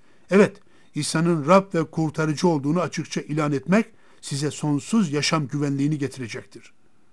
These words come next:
Hem de hiç gecikmeden. Şimdi eğer bugün İsa'yı reddederseniz, ki bunu yapma özgürlüğünüz vardır, bu durumda sizi İncil'deki şu sözlerle uyarmak istiyorum.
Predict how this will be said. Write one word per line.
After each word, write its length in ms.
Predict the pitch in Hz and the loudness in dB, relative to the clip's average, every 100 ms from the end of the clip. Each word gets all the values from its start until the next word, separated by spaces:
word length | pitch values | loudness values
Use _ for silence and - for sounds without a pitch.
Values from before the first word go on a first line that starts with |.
| - - - - - | -20 -20 -20 -20 -20
Hem 300 | - 214 262 | 2 4 4
de 180 | 226 180 - - | 2 0 -4 0
hiç 360 | 214 - - - - | 0 0 -8 -14 -2
gecikmeden. 560 | 156 143 - 127 110 - - - - | 0 0 -4 -8 -12 -16 -20 -20 -4
Şimdi 400 | - 269 220 - - - | 4 4 4 -2 -14 -8
eğer 360 | 165 196 214 170 | 6 8 8 4
bugün 360 | 196 233 190 - | 6 6 6 0
İsa'yı 440 | 170 196 196 190 | 0 2 4 4
reddederseniz, 840 | 156 190 185 240 254 233 190 - - - | 4 4 6 6 4 2 2 0 -10 -14
ki 300 | - 262 180 - - - - - | 4 4 4 -6 -20 -20 -20 -8
bunu 160 | 160 175 | 0 2
yapma 360 | 170 156 151 147 | 2 2 -2 -2
özgürlüğünüz 720 | 143 123 151 143 143 139 120 | -4 -2 -2 0 0 0 -4
vardır, 420 | 120 117 233 - - - - - - - - - - - | -4 2 2 0 -14 -20 -20 -20 -20 -20 -20 -20 -20 0
bu 120 | 208 | 4
durumda 440 | 240 240 220 214 - | 6 6 4 2 -2
sizi 460 | - 165 208 277 - - - | -4 2 4 4 -2 -18 -2
İncil'deki 720 | 180 190 185 208 196 196 220 | 6 6 6 4 4 0 -2
şu 300 | 185 - 226 | -4 0 -2
sözlerle 640 | 175 - 196 160 226 247 220 | 0 2 2 4 4 4 2
uyarmak 500 | 156 170 165 180 208 | 2 2 4 2 0
istiyorum. 420 | - 180 139 101 | 0 0 0 -4